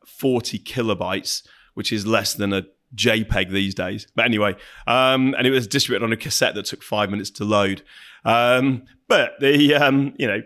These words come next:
we would send those out from the bedroom. Now, by the way, we sold virtually none, but it was that kind of spirit that says, like, you, you create something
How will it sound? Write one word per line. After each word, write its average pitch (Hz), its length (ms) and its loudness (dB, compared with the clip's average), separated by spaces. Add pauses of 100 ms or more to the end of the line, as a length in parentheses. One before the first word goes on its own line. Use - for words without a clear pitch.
(640)
we 131 120 2
would 120 200 -2
send 123 240 0
those 113 160 2
out 101 160 -2
from 113 100 -8
the 107 60 -4
bedroom. 107 260 0
Now, 110 100 4
by 127 140 2
the 117 60 2
way, 110 140 2
we 117 140 0
sold 127 360 0
virtually 110 480 2
none, 107 440 -6 (400)
but 143 80 0
it 147 40 0
was 131 100 0
that 151 180 0
kind 120 200 -2
of 107 60 -2
spirit 117 380 0
that 98 60 -8
says, 104 200 -6
like, 98 140 -8
you, 104 200 -10
you 107 120 -16
create 135 320 -2
something 107 600 -4